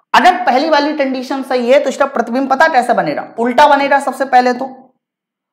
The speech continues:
उल्टा बनने का मतलब सेंटर पे जितनी ऊंचाई है उतनी ऊंचाई सेंटर पे नीचे मिलेगी। और आपको पता है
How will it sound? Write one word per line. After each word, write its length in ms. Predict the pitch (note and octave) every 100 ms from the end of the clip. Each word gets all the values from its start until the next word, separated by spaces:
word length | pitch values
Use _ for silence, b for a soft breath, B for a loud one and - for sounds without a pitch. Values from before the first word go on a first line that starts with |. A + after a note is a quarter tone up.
| _
उल्टा 260 | G#3+ A#3 D4+
बनने 240 | C#4+ C#4
का 100 | C#4
मतलब 680 | C4+ C4 D4+ F#4 - - _ _ _ _ _ _ _
सेंटर 480 | - A#3+ B3+ D4+ D#4
पे 60 |
जितनी 320 | C#4 B3 B3+ D4
ऊंचाई 300 | C#4 C4+ C4+
है 120 | D4
उतनी 260 | C4 B3 C4+
ऊंचाई 320 | C4+ A#3+ C#4
सेंटर 360 | C4+ A#3+ A#3+ C4
पे 120 | C4
नीचे 300 | A#3 A3 C4
मिलेगी। 320 | B3+ B3 B3 C4 - _ _ _ B B
और 120 | A3
आपको 220 | B3+ C4+ C#4
पता 220 | C4 D4
है 180 | C#4+